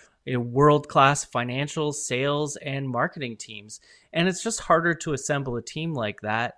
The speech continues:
in smaller places. Now, he did say that covid really is changing a lot of that. People are working, uh, remotely. People are deciding to leave big cities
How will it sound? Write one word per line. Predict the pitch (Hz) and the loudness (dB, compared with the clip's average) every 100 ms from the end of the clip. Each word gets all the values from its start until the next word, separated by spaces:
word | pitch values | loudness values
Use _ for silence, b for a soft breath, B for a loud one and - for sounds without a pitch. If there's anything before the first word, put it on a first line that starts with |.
| - | -8
in | 147 143 135 | -4 -4 -4
smaller | - - 104 113 117 | -6 -4 -4 -4 -6
places. | - 165 220 - - - b b b b - | -4 -2 -2 -6 -10 -16 b b b b 0
Now, | 156 165 | 2 2
he | - 170 | 0 -2
did | 165 196 | 2 2
say | - 185 180 | 2 2 4
that | 165 - _ - | 2 -4 _ -4
covid | 160 175 185 170 - - | 2 2 2 0 -6 -6
really | 139 180 220 - | 0 2 2 2
is | 180 190 | 2 0
changing | - - 147 208 190 131 | -4 -2 0 2 0 -2
a | |
lot | 110 104 107 | 0 0 0
of | 113 | -4
that. | 107 107 b b b | -6 -6 b b b
People | - 180 196 185 | 2 2 4 2
are | 117 143 151 | 4 6 6
working, | 135 123 127 135 156 151 147 139 - - | 4 -2 -4 -4 -4 -4 -2 -6 -10 -6
uh, | 127 120 117 120 139 - | -2 0 -2 -4 -12 -10
remotely. | 135 135 117 110 117 - 170 208 B B B - | -2 -2 0 -4 -4 0 0 0 B B B -4
People | 147 135 147 | -4 0 4
are | 143 135 | 6 4
deciding | 135 - 123 131 139 | 2 2 4 4 2
to | 131 - 123 | -2 -4 -4
leave | 110 113 135 143 143 _ | -4 -2 2 2 0 _
big | 131 131 - | 0 0 -2
cities | - 117 135 175 180 | 0 2 2 0 0